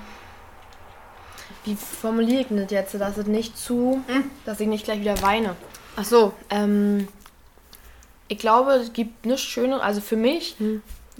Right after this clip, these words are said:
Speaker 1: gibt es nichts Schöneres als eine Schwester, beziehungsweise gut, wenn ein Bruder gewesen wäre, wäre auch noch so. Ähm, also ein Geschwisterkind zu haben.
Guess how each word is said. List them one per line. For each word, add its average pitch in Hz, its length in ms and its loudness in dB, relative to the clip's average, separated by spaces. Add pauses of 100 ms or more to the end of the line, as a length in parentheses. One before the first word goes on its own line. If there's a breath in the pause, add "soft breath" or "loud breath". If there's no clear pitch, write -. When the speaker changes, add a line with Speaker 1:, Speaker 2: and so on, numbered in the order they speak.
Speaker 1:
gibt 233 200 -6
es 226 80 0
nichts 247 180 2
Schöneres 240 520 0
als 208 520 0
eine 208 280 0
Schwester, 208 480 -4
beziehungsweise 185 520 -4
gut, 180 180 -10
wenn 165 120 -8
ein 185 100 -8
Bruder 220 240 2
gewesen 196 240 0
wäre, 190 120 -6
wäre 185 140 -8
auch 185 60 -6
noch 220 140 -2
so. 220 120 -2 (600 loud breath)
Ähm, 208 560 0 (360 loud breath)
also 214 200 6
ein 254 40 6
Geschwisterkind 190 600 -2
zu 180 160 2
haben. 170 180 4